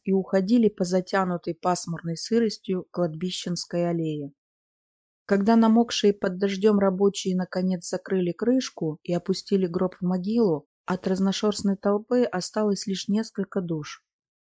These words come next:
К нам с сестрой торопливо приблизился молодой мужчина в мокрой куртке.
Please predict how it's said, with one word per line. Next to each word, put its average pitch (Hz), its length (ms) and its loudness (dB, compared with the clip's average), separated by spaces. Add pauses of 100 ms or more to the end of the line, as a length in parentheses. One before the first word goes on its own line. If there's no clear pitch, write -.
(120)
К - 100 -4
нам 202 160 4
с - 60 -4
сестрой 240 500 2
торопливо 202 500 0
приблизился 190 680 0
молодой 185 380 2
мужчина 196 520 0
в 160 80 -6
мокрой 165 380 -2
куртке. 160 640 -12